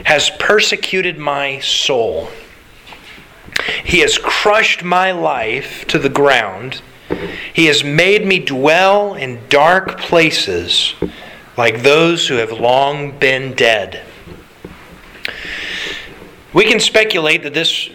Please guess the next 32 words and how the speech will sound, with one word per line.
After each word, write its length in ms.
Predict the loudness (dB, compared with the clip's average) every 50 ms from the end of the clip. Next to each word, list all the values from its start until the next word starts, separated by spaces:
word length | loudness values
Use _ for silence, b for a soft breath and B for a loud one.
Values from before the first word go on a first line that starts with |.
| -20 -20 -12 -4
uh, 220 | 0 2 2 2 2
might 320 | 4 2 2 2 2 0
be 180 | -2 0 0 -2
an 120 | -2 -2
enemy 540 | -2 -2 -2 -2 -2 -2 -2 -2 -2 -4 -4
that 220 | -4 -4 -4 -2
David 300 | 0 0 0 0 -2 -2
had 240 | 0 0 0 0 -2
particularly 600 | -6 -8 -4 -4 -4 0 0 0 0 0 0 0
in 100 | 0 0
mind, 260 | 0 0 -2 -4 -4
maybe 200 | -6 -6 -4 -6
a 40 | -6
king 400 | -6 -4 -4 -2 -2 -2 -4 -4
in 80 | -6 -6
the 60 | -4
next 240 | -4 -4 -4 -6 -6
kingdom 360 | -2 -2 -2 -2 -2 -2 0
over, 720 | 0 0 0 0 0 0 0 2 2 2 0 0 0 0
or 60 | 0
some, 480 | 0 0 0 0 0 0 -4 -6 -6 -2
you 120 | -2 0
know, 120 | 2 2 0
person 460 | -2 0 2 2 2 2 0 -2 0
that 120 | 0 0
was 200 | 0 0 -2 -4 B B B B
trying 220 | B 2 2 4 4
to 100 | 4 2
undermine 440 | 2 2 0 0 0 2 2 2 0
his 140 | 0 -4
authority 580 | -4 -6 -4 -2 0 0 2 2 0 0 -2 -4
within 500 | -4 -4 -4 -2 0 0 0 0 -2 -8